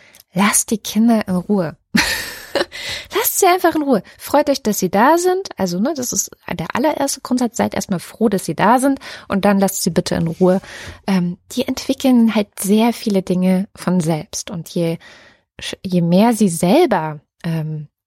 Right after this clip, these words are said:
ihre Interessen entwickeln können und auch Fantasie laufen lassen können und gar nicht so viel von außen immer wieder Anregungen bekommen und irgendwas vorgesetzt bekommen, desto besser ist es eigentlich auch für sowas wie Selbstwirksamkeit und,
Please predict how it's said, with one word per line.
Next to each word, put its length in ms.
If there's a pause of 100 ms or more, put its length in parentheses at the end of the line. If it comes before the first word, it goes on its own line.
(580)
ihre 260
Interessen 760
entwickeln 560
können 440
und 260
auch 260
Fantasie 800
laufen 480
lassen 380
können 320
und 160
gar 180
nicht 160
so 100
viel 220
von 220
außen 460 (360)
immer 320
wieder 240
Anregungen 720
bekommen 460
und 120
irgendwas 280
vorgesetzt 420
bekommen, 340 (600)
desto 240
besser 400
ist 100
es 160
eigentlich 520
auch 80
für 200
sowas 320
wie 80
Selbstwirksamkeit 1400
und, 220